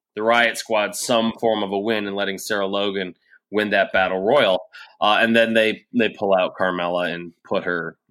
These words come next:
over on that. So honestly, it, it was, it was kind of, it, it was a pre, it was a pre-show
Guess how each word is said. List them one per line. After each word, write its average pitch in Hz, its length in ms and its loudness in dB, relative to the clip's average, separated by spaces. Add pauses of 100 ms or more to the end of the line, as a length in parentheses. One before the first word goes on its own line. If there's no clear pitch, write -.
over 80 360 -8
on 80 140 -12
that. 78 280 -10
So 101 360 0 (480)
honestly, 156 600 2
it, - 240 -8 (120)
it 143 40 2
was, 127 460 0
it 135 100 0
was 131 180 2
kind 127 320 0
of, 104 180 -2 (1160)
it, - 120 -18 (480)
it 143 80 4
was 135 180 4
a 131 80 2
pre, 123 480 2
it 127 100 2
was 117 120 0
a 113 60 4
pre-show 95 720 0